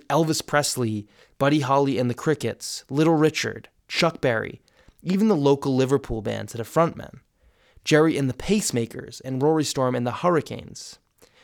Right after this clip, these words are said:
The Beatles were just a band of equals, which was very unusual at the time.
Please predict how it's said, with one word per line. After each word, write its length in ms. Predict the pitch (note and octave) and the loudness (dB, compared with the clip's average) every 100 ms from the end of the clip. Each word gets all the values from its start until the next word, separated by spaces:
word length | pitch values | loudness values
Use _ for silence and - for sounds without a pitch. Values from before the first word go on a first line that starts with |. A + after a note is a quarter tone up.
| _ | _
The 100 | - | -8
Beatles 400 | C3 F#3+ G#3+ A3 | -2 0 2 0
were 80 | D#3+ | -2
just 360 | C3 C3+ C3+ - | 0 -2 -2 -8
a 60 | |
band 340 | A#2+ A#2+ A2+ A2+ | -6 -6 -4 -8
of 100 | - | -8
equals, 680 | E3 G3 - - - - - _ _ - | -4 -4 -4 -12 -14 -18 -20 _ _ -6
which 260 | C#3 - | -4 -2
was 140 | D3+ B2 | -4 -4
very 420 | A2 A2+ A#2 B2 | -4 -2 -2 -2
unusual 520 | B2 A2 G#2+ G#2+ G#2 | -2 -4 -6 -8 -12
at 80 | A2+ | -12
the 80 | - | -14
time. 500 | - D#3 E3+ B2+ - | -10 -2 -2 -2 -6